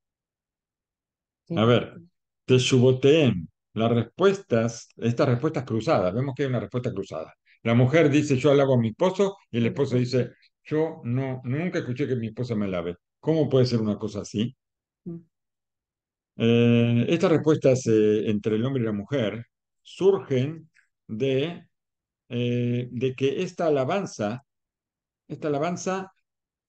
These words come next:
Speaker 2: no es, eh, no es la alabanza que espera. Vamos a suponer, la esposa alaba al esposo por tal cosa, y no es la alabanza que el esposo espera, no es la alabanza que el esposo quiere.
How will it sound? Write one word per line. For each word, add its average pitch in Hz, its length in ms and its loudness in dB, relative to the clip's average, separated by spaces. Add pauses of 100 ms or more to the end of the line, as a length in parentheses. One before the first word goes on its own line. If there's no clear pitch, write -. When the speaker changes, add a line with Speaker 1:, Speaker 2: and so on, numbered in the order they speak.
(120)
Speaker 2:
no 160 340 -2
es, - 520 -2 (720)
eh, 120 680 2 (180)
no 139 200 -2
es 190 100 0
la 175 80 2
alabanza 151 480 -2
que 147 360 -4 (440)
espera. 131 760 -2 (600)
Vamos 127 200 -4
a 110 40 -6
suponer, 98 340 -4 (440)
la 127 160 0
esposa 165 720 0 (200)
alaba 139 300 2
al 127 100 2
esposo 127 460 -4
por 110 200 -6
tal 117 200 0
cosa, 117 500 -4 (600)
y 120 100 0
no 165 140 2
es 175 80 2
la 165 60 2
alabanza 135 380 0
que 123 60 -6
el 110 80 -2
esposo 120 240 -8
espera, 98 280 -6 (380)
no 120 80 4
es 139 60 6
la 139 80 4
alabanza 127 320 4
que 117 60 0
el 107 60 2
esposo 120 280 -6
quiere. 90 480 2